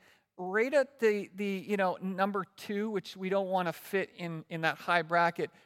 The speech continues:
for obesity rates, just under our friends in Saskatchewan. So why do I say that? Because the reality is, is we often look to the people around us and we set the bar to the people,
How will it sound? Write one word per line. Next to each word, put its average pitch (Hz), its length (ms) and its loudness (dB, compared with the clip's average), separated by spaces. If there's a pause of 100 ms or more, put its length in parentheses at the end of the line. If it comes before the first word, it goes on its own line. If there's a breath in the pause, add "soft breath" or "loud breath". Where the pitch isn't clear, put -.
for 190 140 -2
obesity 175 480 -4
rates, 151 240 -2
just 190 320 -6
under 190 240 0
our 165 140 2
friends 180 360 -2
in 170 80 -6
Saskatchewan. 165 840 -2 (420 soft breath)
So 262 100 -4
why 277 140 10
do 294 80 10
I 277 100 8
say 254 280 8
that? 202 300 8 (280 soft breath)
Because 262 300 0
the 277 80 -6
reality 294 640 4
is, 156 500 -2 (380)
is 240 220 0
we 285 420 -2 (100)
often 233 580 0 (160)
look 202 200 2 (140)
to 220 140 -6
the 185 80 -4
people 196 380 -4
around 156 420 2
us 226 180 2
and 180 120 -4
we 170 80 -6
set - 340 2
the 196 80 -2
bar 147 560 4 (280 soft breath)
to 196 100 -8
the 160 80 -6
people, 180 560 -6